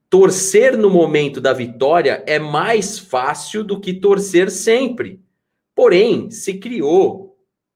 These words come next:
uma situação de cobrança por conta da internet. A gente sabe disso. Hoje a internet, ela movimenta muito. Não é só canais aí, é até os próprios grandes portais. Deixa eu só tentar achar aqui o G C,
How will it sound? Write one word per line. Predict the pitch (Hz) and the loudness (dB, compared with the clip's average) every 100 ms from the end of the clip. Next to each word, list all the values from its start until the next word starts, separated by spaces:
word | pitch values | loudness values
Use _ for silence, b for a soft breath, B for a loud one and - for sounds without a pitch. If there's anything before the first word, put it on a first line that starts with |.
| _ | _
uma | - 143 | -14 -12
situação | 143 143 - 131 - 123 107 - - _ _ _ _ _ | -12 -10 -4 -4 -2 -2 -2 -6 -14 _ _ _ _ _
de | 117 135 | -16 -14
cobrança | 131 254 269 185 269 - - 104 - - _ _ | -2 0 2 2 2 0 -2 -2 -4 -20 _ _
por | - 370 | -2 0
conta | 147 131 | 0 -2
da | 131 | -4
internet. | 180 185 339 - 240 - 131 | -6 -6 -4 -2 -2 -4 -8
A | |
gente | 127 - | -8 -10
sabe | - 170 214 | -4 -4 -4
disso. | 156 160 202 131 | -8 -10 -8 -6
Hoje | 110 127 | -6 -6
a | 170 | -6
internet, | 180 165 170 175 | -6 -6 -6 -4
ela | 202 202 | -4 -2
movimenta | 185 170 180 156 156 208 | -2 -2 -2 -4 -4 -6
muito. | 196 151 190 - 101 - _ _ _ _ | -6 -4 -4 -6 -14 -16 _ _ _ _
Não | 110 123 | -6 -4
é | |
só | 175 185 170 127 | -4 0 0 0
canais | - 139 120 143 120 104 | -2 -2 -2 -2 -2 -2
aí, | 110 135 | -2 -2
é | 101 98 98 _ - | -2 -6 -12 _ -8
até | 101 101 143 | -6 -4 -4
os | 175 | -4
próprios | - 156 156 170 - b b | -2 -4 -2 -8 -10 b b
grandes | - 139 156 | -2 0 0
portais. | - 180 180 131 143 123 - - _ _ _ _ _ _ _ | -4 -6 -2 0 0 -2 -8 -16 _ _ _ _ _ _ _
Deixa | - 123 | -12 -6
eu | 175 | -2
só | 185 | 0
tentar | 185 190 180 | 0 0 0
achar | 156 - 147 | -2 -2 -2
aqui | 127 - 127 | -4 -6 -10
o | 117 | -8
G | 110 | -6
C, | 107 - 156 180 - | -8 -4 -4 -4 -8